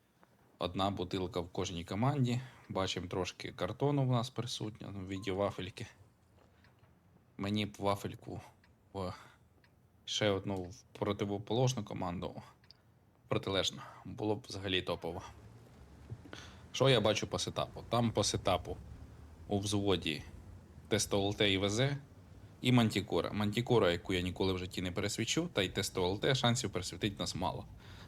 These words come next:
Тому я, щоб зафармити хоч аби який асіст, їду нагору, тим паче в нас Тесто Л Т їде в алею, може трохи поживе. Це таке гадання на кавовій гущі або ромашки, виживе, не виживе.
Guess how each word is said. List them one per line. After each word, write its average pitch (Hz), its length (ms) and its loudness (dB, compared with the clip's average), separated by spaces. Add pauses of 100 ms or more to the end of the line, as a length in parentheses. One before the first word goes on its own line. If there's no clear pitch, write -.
(100)
Тому 143 260 4
я, 117 140 4
щоб - 240 -2 (100)
зафармити 98 560 0
хоч - 320 0
аби 104 280 2
який 85 420 0
асіст, - 460 0 (480)
їду 107 280 4
нагору, 131 540 4
тим 95 140 -4
паче 92 300 0
в 87 80 -4
нас 92 300 0 (380)
Тесто 98 420 0
Л 92 160 2
Т 90 180 2
їде 90 360 0
в 80 280 -4 (500)
алею, 139 560 2 (140)
може 98 280 2
трохи 95 340 -2
поживе. 113 500 2 (520)
Це - 140 -2
таке 92 420 0
гадання 101 400 2
на 98 120 0
кавовій 98 400 2
гущі 131 400 2
або 98 240 2
ромашки, 107 520 2
виживе, 95 400 0
не 95 100 0
виживе. 120 460 4